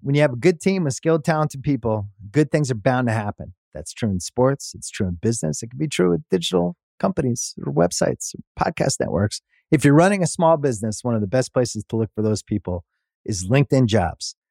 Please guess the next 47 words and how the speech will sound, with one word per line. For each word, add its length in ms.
They 60
have 260
what 120
you 80
need 200
to 100
find 300
and 100
hire 240
qualified 520
professionals 600
you 100
can't 300
find 400
anywhere 400
else. 320
And 120
unlike 380
other 160
job 300
boards, 460
LinkedIn 360
Jobs 400
has 140
a 60
vast 380
network 340
of 80
professionals, 760
like 240
more 200
than 160
a 40
billion 360
people, 400
and 100
it 80
makes 220
the 100
whole 220
hiring 300
process 640
intuitive 560
and 100
easy 200
to 60
manage. 480